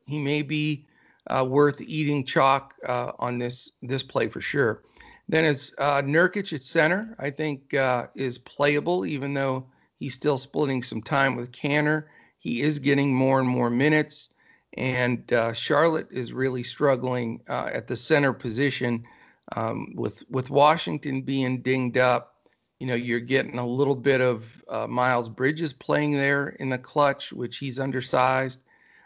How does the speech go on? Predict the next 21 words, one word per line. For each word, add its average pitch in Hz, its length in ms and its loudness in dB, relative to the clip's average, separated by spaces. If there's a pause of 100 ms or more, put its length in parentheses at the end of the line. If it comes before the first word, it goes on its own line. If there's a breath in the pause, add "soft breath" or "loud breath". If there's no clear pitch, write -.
Uh, 127 180 0
and 127 100 2
then 135 140 2
you're 131 100 2
getting 123 380 -2
some, 135 560 0
some 123 400 -2
Zeller 127 460 0
and 113 200 -2
Biyombo, 117 800 2 (460)
which 120 200 -4
isn't 120 360 -4
really 117 260 0
anything, 113 640 -4
uh, 110 320 -2
to 120 140 -4
write 113 260 0
home 120 280 2
about 110 360 -2
at - 140 -14
center. 139 560 2